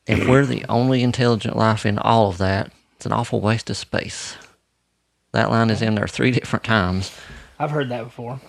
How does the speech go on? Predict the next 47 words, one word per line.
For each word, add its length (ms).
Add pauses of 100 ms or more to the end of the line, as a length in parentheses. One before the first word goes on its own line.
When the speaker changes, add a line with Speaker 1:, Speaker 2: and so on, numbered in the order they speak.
(160)
Speaker 2:
I 60
didn't 140
know 80
it's 80
from 140
that 120
movie, 260
but 120
I've 80
heard 180
people 200
say 200
that. 300 (120)
Or 80
heard, 260
you 140
know. 60
Speaker 1:
And 100
it 20
actually, 380
it, 180
the 60
movie 300
was 200
based 340
on 100
a 40
book 500 (360)
Speaker 2:
Yeah. 260
Speaker 1:
by 360
a 140
guy 240
that 220
I 80
forget 300
who 100
it 80
was. 460
Speaker 2:
True 100
story. 240 (720)
Speaker 1:
Yeah, 300 (160)
not 340
a 40
true 180
story. 300 (380)
Speaker 2:
<laughs> 340
Speaker 1:
But 360